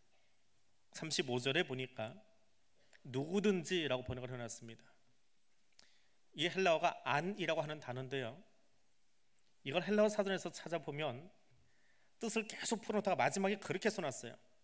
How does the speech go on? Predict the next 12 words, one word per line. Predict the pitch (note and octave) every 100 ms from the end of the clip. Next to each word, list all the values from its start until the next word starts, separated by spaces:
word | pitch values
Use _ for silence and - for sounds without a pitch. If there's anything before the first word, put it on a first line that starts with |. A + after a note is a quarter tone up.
| - - _ _ _ _
이 | D3+ F#3+
단어는 | G#3 D3 C#3+ E3+ B2
어떤 | C3 - - G3+ G3
영어 | D3 D3+ E3
단어로도 | C3+ C3+ C#3+ C3+ D#3+
대체하기가 | C#3+ C3+ - D#3 C#3 D#3
힘이 | - F#3+ F#3+
듭니다. | C3+ A#2 G#2+ G#2 A#2+ _ _ _ _ _ _
그렇게 | - D3 F3+
표현이 | - D#3+ C3+
돼 | A2
있어요. | G#2 -